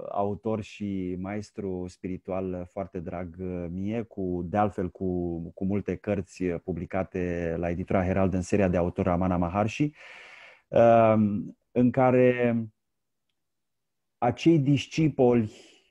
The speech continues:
care erau la picioarele lui, da, și îi ascultau învățăturile, câteodată, uh, răspunsurile la anumite întrebări ale discipolilor erau niște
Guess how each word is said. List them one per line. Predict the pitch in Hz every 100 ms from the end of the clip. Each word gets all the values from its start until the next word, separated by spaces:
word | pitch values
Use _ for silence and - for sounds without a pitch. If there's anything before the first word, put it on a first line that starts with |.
| _ _ _
care | 123 123
erau | 123 127
la | 135 127
picioarele | 123 107 135 127 127 120
lui, | 117 113 117 127 135
da, | - 113 127 131
și | - 107 101 - _ _
îi | 104
ascultau | 101 - 107 117 117
învățăturile, | 104 107 107 101 127 131 131 123
câteodată, | 113 123 113 139 151 156 151 - _ _ _ _ _
uh, | - 120 120 117 113 113 110 107 - _
răspunsurile | 120 120 113 - - 170 190 190 - 151 131 117 117 117 113 _ _ _
la | - 113 110
anumite | 113 113 143 160
întrebări | 160 135 135 107 139 156 -
ale | 120 113
discipolilor | 95 101 - - 107 - 95 98 101 131 185 - _ - _ _ _ _ _
erau | 139 147 196
niște | 208 196 - 185 180 170 -